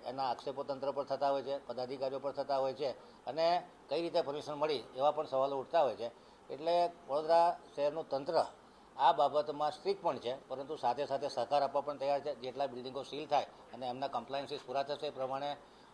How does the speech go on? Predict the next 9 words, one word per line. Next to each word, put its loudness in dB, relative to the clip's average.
અનસીલિંગ -2
પણ 2
કરવામાં 6
આવશે, 2
એમને -4
સીલ -8
ખોલવામાં 4
પણ -4
આવશે. -6